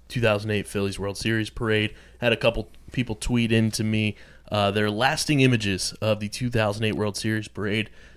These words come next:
Uh, and you can tweet at us, at Underground P H I. Uh, friend of the show, avid listener Bill Yoder, tweeted in, uh, "Superintendent denying personal days because the, quote, once-in-a-lifetime experience criteria relates to the individual,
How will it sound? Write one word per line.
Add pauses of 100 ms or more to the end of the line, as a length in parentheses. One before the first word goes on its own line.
(140)
Uh,
and
you
can
tweet
at
us,
at
Underground
P
H
I. (340)
Uh,
friend
of
the
show, (320)
avid
listener
Bill
Yoder, (420)
tweeted
in,
uh,
"Superintendent
denying
personal
days (120)
because
the,
quote,
once-in-a-lifetime
experience
criteria
relates
to (320)
the
individual,